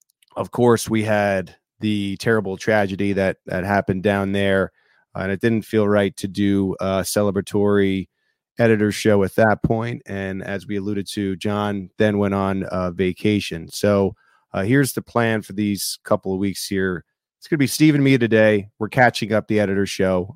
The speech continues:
Uh, you know, we'll have our marinated takeaways from the Super Bowl. Uh, Steve is in. Uh, Brett Veach and Andy Reid are scheduled to speak next week at the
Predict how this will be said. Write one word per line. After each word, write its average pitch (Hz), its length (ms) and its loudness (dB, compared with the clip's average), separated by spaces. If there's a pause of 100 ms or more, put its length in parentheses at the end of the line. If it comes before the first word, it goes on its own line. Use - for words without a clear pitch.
(140)
Uh, 92 560 -2
you - 80 -10
know, 95 120 -6
we'll 95 160 -2
have 107 180 4
our 104 80 2
marinated 98 400 -2
takeaways 95 440 -6
from 95 120 -18
the 87 60 -14
Super 90 260 -14
Bowl. 87 320 -6 (440)
Uh, 95 120 -6
Steve 113 340 0
is 95 160 -2
in. 98 320 -2 (480)
Uh, - 140 -14 (440)
Brett - 260 0
Veach 196 260 -2
and 117 260 -2
Andy 131 240 0
Reid 123 200 0
are 107 40 0
scheduled 107 440 -4
to 95 100 -14
speak - 340 -10
next 113 460 -4
week - 380 -16 (120)
at 101 220 -2
the 101 340 -4